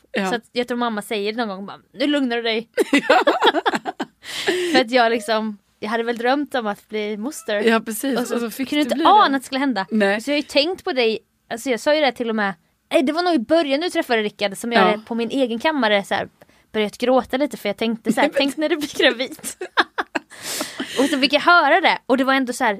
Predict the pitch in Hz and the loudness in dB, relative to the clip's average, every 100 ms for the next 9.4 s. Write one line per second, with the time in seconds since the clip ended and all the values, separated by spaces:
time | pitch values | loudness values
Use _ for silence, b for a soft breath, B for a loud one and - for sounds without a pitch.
0 | - 220 233 - 277 247 240 233 226 220 | -8 -12 -10 -2 -2 2 0 0 -2 -4
1 | - 269 220 247 302 - 285 285 196 202 | -4 -4 0 0 0 -4 -4 0 -2 0
2 | 196 247 311 330 240 214 254 - - 269 | 0 2 2 2 2 0 -4 -8 0 0
3 | 233 269 269 269 240 226 202 208 - - | 0 2 2 2 2 0 -2 -10 -12 -14
4 | - 220 233 240 370 302 233 208 180 185 | -8 -6 -6 -4 -4 -4 -2 -2 -2 -8
5 | 185 - 202 233 240 254 220 - - 208 | -10 0 2 2 0 0 -2 -6 0 2
6 | 220 240 _ 226 254 247 226 233 214 220 | 2 -4 _ -2 -2 -2 -2 0 0 -2
7 | 190 247 214 - 214 247 233 233 233 240 | -2 -2 -2 -4 -4 -2 2 4 4 2
8 | 226 220 196 196 185 208 254 226 185 185 | 2 0 2 2 2 -2 -2 -4 -6 -4
9 | 190 175 170 160 | -4 0 0 -2